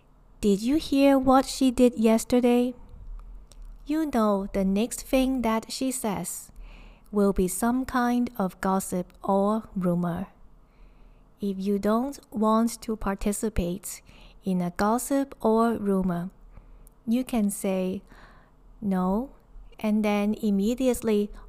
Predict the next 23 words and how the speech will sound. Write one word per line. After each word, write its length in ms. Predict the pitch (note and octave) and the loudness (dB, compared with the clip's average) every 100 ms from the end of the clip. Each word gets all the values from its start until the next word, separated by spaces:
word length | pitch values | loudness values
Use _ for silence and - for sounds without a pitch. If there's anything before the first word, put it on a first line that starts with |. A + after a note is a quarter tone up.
| - C4 | -4 2
follow 340 | C4 C4+ B3+ | 4 4 2
by 280 | B3+ G#3+ G3+ | 2 -2 -2
saying 480 | - A#3+ B3+ B3 A#3+ | -2 0 0 0 -4
something 680 | - G#3 G#3 G3+ F#3+ F#3+ - | -2 -2 0 -2 -2 -4 -4
totally 580 | G#3 A#3 B3 A3 G3+ F#3 | 0 0 0 0 -2 -4
different, 680 | G#3+ A#3+ - E3+ F#3 A3 - - - - - - - | -4 -4 -4 -6 -6 -14 -16 -18 -20 -20 -20 -20 -20
such 400 | - - A3 - | -10 -4 -4 -4
as, 640 | F#3 F3 F#3 - - - - - - - - - - - - - | -8 -8 -10 -12 -14 -16 -20 -20 -20 -20 -20 -20 -20 -20 -18 -6
"Have 180 | G3 G#3+ | -6 -4
you 160 | C#4 | -4
started 680 | D#4+ - A3 G3 G3+ G3+ - | -4 -2 2 2 2 0 -2
watching 500 | F#3+ F#3 - G3+ G3 | -2 0 0 -2 0
that 260 | F#3 E3 - | -2 -4 -4
new 280 | F#3 F#3+ A#3+ | 0 2 0
T 240 | B3 B3+ | -2 -2
V 180 | B3 B3 | 0 -4
show?" 480 | B3 A3+ G#3+ G#3 G#3+ - - - - - - - - - | -2 0 0 -2 -6 -14 -20 -20 -20 -20 -20 -20 -16 -6
Or, 460 | F#3+ F#3 F3+ F#3 - - - - - - - - | -4 -2 -4 -8 -14 -20 -20 -20 -20 -20 -20 -10
"How 260 | G#3 A#3 B3 | -2 0 2
are 200 | A3+ A#3 | 4 4
your 180 | A#3 A3+ | 2 0
kids?" 600 | A3+ D4 G#3+ - - - - - - - - - - - - | 0 -2 -2 -4 -12 -14 -20 -20 -20 -20 -20 -20 -20 -20 -10
Or, 420 | G#3+ G#3 G#3 G#3+ | -4 -2 -2 -4